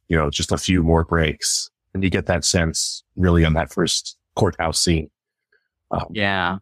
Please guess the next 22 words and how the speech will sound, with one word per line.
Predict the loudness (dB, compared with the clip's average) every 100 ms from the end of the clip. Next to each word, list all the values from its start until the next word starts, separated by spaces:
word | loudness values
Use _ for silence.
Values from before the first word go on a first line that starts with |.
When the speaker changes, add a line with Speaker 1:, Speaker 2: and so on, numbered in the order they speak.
| _ _
Speaker 2:
Yeah. | -2 0 0 0 -2 -4
I | -2
mean, | 0 0 0
I | -2
mean, | 0 0
they | 0
set | -2 0 2
it | 2 0
up | -2 2
really | 4 4 4
well | 4 2 4 2 0 -4 _ _ _ _ _ _ _
i-, | -2 0 0
in | 2
the | 4
way | 4 4 2
that, | 2 0 -2
you | 0
know, | 2 2
he's | -2 -6 -8
kind | -6 -2 0 0
of | -2
been, | -2 -2 -2